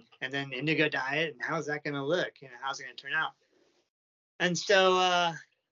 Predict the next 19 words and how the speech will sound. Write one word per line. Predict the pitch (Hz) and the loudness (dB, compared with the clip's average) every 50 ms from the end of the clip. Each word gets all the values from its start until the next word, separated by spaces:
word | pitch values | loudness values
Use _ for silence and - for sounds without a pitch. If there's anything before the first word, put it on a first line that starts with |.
| _ _ _ _ _ _ _ _ _ _ - | _ _ _ _ _ _ _ _ _ _ 0
that's | 175 190 190 190 - | 2 2 2 0 -2
been | - 180 170 | -4 -4 -2
really | 165 165 160 156 151 143 139 | -2 -2 -2 0 0 -2 -4
fun. | - - 139 123 120 117 110 _ - | -6 -10 -10 -10 -10 -12 -18 _ -12
It's, | 143 143 139 - | -12 -10 -8 -4
it's | 180 156 147 - - | -4 -4 -4 -4 -8
really | 143 139 139 143 151 160 165 160 160 160 151 147 139 127 - | -10 -8 -6 -2 0 2 4 4 6 6 6 4 4 0 -4
cool. | - 143 139 131 131 | -6 -6 -4 -4 -4
It's | 131 127 - - | -6 -8 -8 -4
really | 143 147 156 151 147 143 | 0 4 4 4 4 4
rewarding. | 139 131 127 127 127 131 131 131 131 127 127 _ _ _ _ _ _ _ _ _ _ _ _ | 0 -4 -6 -6 -4 -4 -2 -2 -4 -6 -10 _ _ _ _ _ _ _ _ _ _ _ _
Um, | - 135 139 139 139 139 139 139 135 135 131 127 - - - _ _ _ _ _ - - - - - _ _ _ _ _ - | -8 -6 -4 -2 0 0 0 -2 -2 -6 -10 -16 -20 -20 -20 _ _ _ _ _ -16 -14 -14 -14 -14 _ _ _ _ _ 2
we | 156 165 | 4 6
buy | 156 196 185 180 | 8 8 10 10
a | 180 175 | 8 8
lot | 170 165 170 165 | 6 2 0 0
of | 165 - | -2 -6
fabric | - - 165 147 151 156 160 156 156 147 - - | -6 -4 -2 0 0 0 0 -2 -4 -4 -6 -10
from | - - - 147 143 139 139 139 139 139 135 135 135 135 135 135 135 139 147 170 | -16 -14 -10 -8 -8 -8 -8 -10 -10 -12 -14 -14 -16 -16 -16 -16 -14 -14 -14 -16